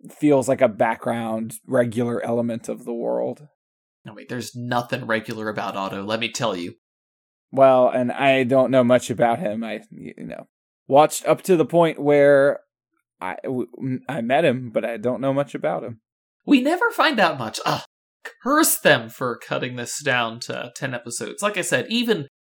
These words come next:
Speaker 2: even two thirteen episode seasons would have been so much better.
Speaker 1: Uh, it's surprising that they greenlit it to even have this.
Speaker 2: Oh, trust me, I am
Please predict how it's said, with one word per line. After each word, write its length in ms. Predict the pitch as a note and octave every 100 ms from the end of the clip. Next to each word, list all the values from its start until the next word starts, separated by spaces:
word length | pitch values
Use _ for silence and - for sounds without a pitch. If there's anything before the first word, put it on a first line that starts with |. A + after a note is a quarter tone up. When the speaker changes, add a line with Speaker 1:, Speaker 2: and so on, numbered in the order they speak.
| -
Speaker 2:
even 300 | E4+ D4 G#3
two 240 | - G3+
thirteen 500 | D#3+ F3 D3+ D3 C#3
episode 480 | C3+ C#3+ C#3 B2 A2+
seasons 540 | - C3+ B2 A#2 - -
would 100 | C#3+
have 60 | B2+
been 180 | B2 A#2+
so 680 | - - - G3 F3+ E3+
much 280 | B2+ A2+ -
better. 360 | B2+ G#2+ - - _ _ _ _ - -
Speaker 1:
Uh, 40 | C#3
it's 140 | D#3 -
surprising 600 | G3+ - F#3+ F3 D#3 D#3+
that 140 | C#3+ A#2+
they 120 | C3+
greenlit 560 | A2 B2 C#3+ C3 B2
it 140 | A#2+ - _ _ _ _ _
to 100 | -
even 320 | - C3 A#2+ A#2
have 260 | A2+ G2+
this. 400 | A2 - - - _ _ _ _ _
Speaker 2:
Oh, 300 | C3+ E3+ E3+ - _
trust 460 | - F3+ D#3 - C3+
me, 220 | B2 A2
I 260 | B2 C#3 D3+
am 460 | D#3+ D#3+ D3+ C#3